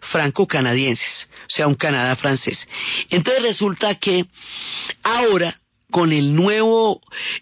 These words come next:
eh, con la nueva situación, va a haber no un intendente, sino un gobernador.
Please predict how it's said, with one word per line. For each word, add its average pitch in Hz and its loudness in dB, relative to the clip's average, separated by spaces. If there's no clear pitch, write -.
eh, 170 0
con 165 2
la 147 2
nueva 185 4
situación, 185 0
va 175 6
a - 2
haber 190 2
no 196 4
un 233 4
intendente, 175 2
sino 156 4
un 156 6
gobernador. 143 2